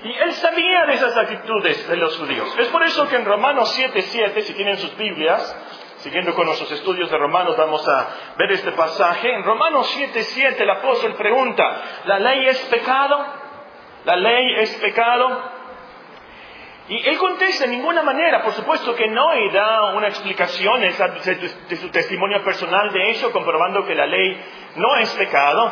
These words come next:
y concluye en el versículo doce, Romanos siete doce,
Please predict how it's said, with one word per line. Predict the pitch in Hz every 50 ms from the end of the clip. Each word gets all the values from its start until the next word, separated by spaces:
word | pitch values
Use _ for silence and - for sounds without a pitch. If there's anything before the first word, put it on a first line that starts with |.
| - - - - -
y | 226 233
concluye | - 269 254 - - - 240 269 339 370 359 311 185 190 190 214 233 - 196
en | 214 214
el | 208 -
versículo | 208 214 202 - - 269 277 - 254 226 202 180
doce, | - - 160 147 147 147 - - 165 151 -
Romanos | 165 170 170 180 202 214 208 196 185 180 - - -
siete | - - - 202 190 185 190 185 - 156 143 131 - - - - 139 143
doce, | 156 127 123 - - - 226 262 285